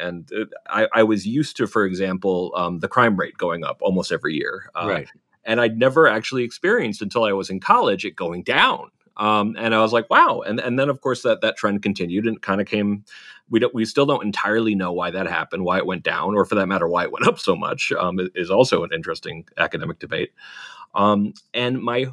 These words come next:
Speaker 1: hope is that maybe something like that happens in the culture war at some point, um,
Speaker 2: Yeah.
Speaker 1: that essentially we've all been, all of the existing simmering contempt for each other has all been put on steroids, partially due to social media. And,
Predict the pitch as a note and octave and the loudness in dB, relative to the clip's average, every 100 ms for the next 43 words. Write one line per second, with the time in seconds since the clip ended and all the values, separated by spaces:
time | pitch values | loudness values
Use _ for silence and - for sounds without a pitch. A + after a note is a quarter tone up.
0 | C#3+ C3+ C#3 A#3+ - C4+ E4 D#4 D#4 - | -8 0 0 0 0 0 2 0 -4 0
1 | A3+ G#3 G3+ A3 C4+ D#4+ C#4 C#4 - A#3+ | 0 0 -2 0 0 0 0 -2 -2 -4
2 | - A#3+ A3+ A3 A3 G#3+ G#3+ G3 G#3 G#3 | -2 -2 0 -2 0 0 2 0 -2 -2
3 | G3+ G3 G3 G3+ G3+ G3+ A3 A3+ A#3+ A#3+ | -2 -2 -2 -2 -4 -4 0 2 2 -2
4 | - A3+ A3+ A3+ C4 C4+ - - C#3 C#3 | -4 -4 -4 -2 -4 -4 -8 -4 2 2
5 | C#3 C3 B2+ C3+ F3 E3 F#3 E3 C3 B2 | 2 2 2 2 0 -2 0 2 2 0
6 | - C3+ D#3 D3+ C3 B2 A#2+ - - _ | 4 4 6 2 2 -2 -6 -16 -20 _
7 | _ - D3 G3+ G3+ F#3 B2 G#2 D#3 - | _ -2 6 6 6 4 2 0 -4 -2
8 | E3 C#3+ A#2+ C#3+ C#3+ B2+ A#2+ G#2+ A2 G#2 | -2 -2 -2 0 2 2 0 -2 -6 -4
9 | A2+ A2+ A2 G2+ G2 G2 G2 F#2 G2+ G2 | -6 -4 -4 -2 0 0 0 -2 -4 -2
10 | A2 G#2+ G2 G2+ F#2+ - G#2 F#2 F2+ - | 2 2 2 -2 -4 -4 -4 -4 -8 -2
11 | A2+ G#2+ G2 F#2 F2+ - G#2 F#2+ - F#2 | 2 4 2 0 -4 -4 -2 -2 -2 -6
12 | F2+ F2 F#2 E2+ F#2+ F3+ G#3 F#3+ F3 D3+ | -6 -8 -8 -6 -2 0 2 4 6 4
13 | - G#2 G2+ F#2+ | 0 -4 -4 -4